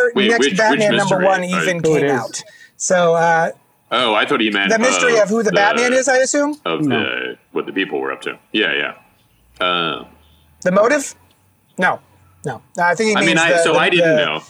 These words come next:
Speaker 1: and I
Speaker 2: who's
Speaker 1: didn't
Speaker 2: in
Speaker 1: see
Speaker 2: the
Speaker 1: the
Speaker 2: suit.
Speaker 1: variant cover, and I was still pretty sure from issue one <laughs> who it was. You know, I mean, it was, uh, it was hinted at very strongly.
Speaker 2: Yeah.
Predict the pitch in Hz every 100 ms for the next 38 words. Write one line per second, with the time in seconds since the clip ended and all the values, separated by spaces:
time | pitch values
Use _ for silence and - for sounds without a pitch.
0 | - 117 127 135 - 208 - 95 90 85
1 | 80 - 85 78 82 - 110 120 110 107
2 | 101 90 _ _ _ 330 349 - 269 240
3 | - 240 220 170 226 208 160 123 - 143
4 | 143 139 151 131 151 147 104 - 151 131
5 | 156 127 156 98 95 - - - 170 170
6 | 160 151 139 143 143 131 139 131 - 143
7 | 135 131 131 156 185 - 90 85 117 92
8 | 110 104 87 73 87